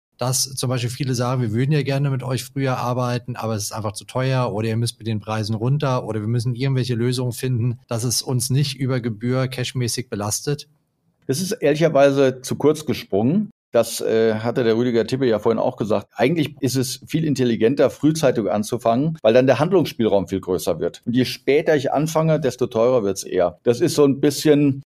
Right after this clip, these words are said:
Speaker 2: wie Notfallmedizin. Also ich kann früher zum Arzt gehen und der kann, äh, mir sicherlich helfen, gewisse Dinge zu vermeiden.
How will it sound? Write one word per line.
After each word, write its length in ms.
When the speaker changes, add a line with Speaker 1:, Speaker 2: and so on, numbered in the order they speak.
Speaker 2:
wie 140
Notfallmedizin. 1080
Also 360
ich 160
kann 400
früher 400
zum 220
Arzt 360
gehen 380
und 360
der 120
kann, 440
äh, 300
mir 160
sicherlich 400
helfen, 260
gewisse 240
Dinge 220
zu 160
vermeiden. 520